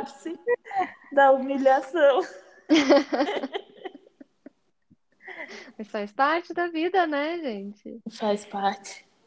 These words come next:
Speaker 1: Não, choro eu acho que é uma coisa que alivia muito mesmo. De, às vezes eu até coloco um filme mais melodramático, assim, que eu...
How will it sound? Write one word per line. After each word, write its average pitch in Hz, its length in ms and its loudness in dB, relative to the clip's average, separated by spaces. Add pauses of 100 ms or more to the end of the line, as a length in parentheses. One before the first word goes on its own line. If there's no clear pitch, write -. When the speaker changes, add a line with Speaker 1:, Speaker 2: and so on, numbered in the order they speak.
(440)
Speaker 1:
Não, 233 160 6
choro 233 380 2
eu 240 100 0
acho 220 260 -2
que 240 100 -16
é - 20 -10
uma 220 160 -10
coisa 214 380 -6
que 220 140 -14
alivia 208 500 -6
muito 220 400 -12
mesmo. 190 380 -8 (840)
De, 196 800 -4
às 220 280 6
vezes 220 640 2
eu 214 160 -2
até 214 760 -4 (100)
coloco 208 500 -2
um 214 140 -20
filme 208 500 -8
mais 190 400 -10
melodramático, 190 960 -2
assim, 185 280 -18
que 190 120 -10
eu... 185 60 -6